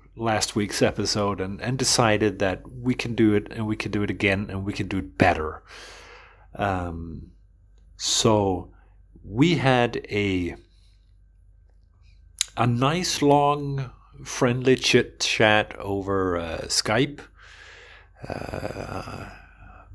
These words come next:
without red wine, which actually turned into a pretty decent, uh, long recording. Um, it, it doesn't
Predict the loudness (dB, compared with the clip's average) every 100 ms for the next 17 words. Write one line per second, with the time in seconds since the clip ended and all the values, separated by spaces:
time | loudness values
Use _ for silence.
0 | -10 2 4 6 4 2 -4 -12 -18 _
1 | -20 _ _ _ _ _ -4 2 2 2
2 | -2 -4 -4 -4 -8 -10 -14 -12 -2 -2
3 | -2 -2 0 -2 -2 -4 -4 -4 -2 -2
4 | 0 0 0 0 0 -2 -6 -2 0 2
5 | 2 0 -2 0 2 0 -2 -4 -4 -6
6 | -8 -8 -6 -4 -4 -2 0 2 -2 -4
7 | 0 4 4 2 -2 -8 -16 -16 -16 -14
8 | -16 -16 -18 -10 -6 -4 -6 -10 -14 -16
9 | -14 -14 -12 -12 -14 2 2 2 -2 -2
10 | 0 6 6 6 -2 -6 -8